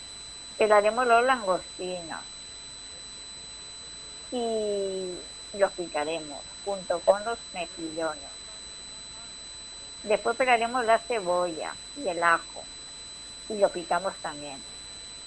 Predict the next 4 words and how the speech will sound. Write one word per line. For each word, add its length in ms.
Reguaremos, 1040
mm, 1120
durante, 480
pues, 200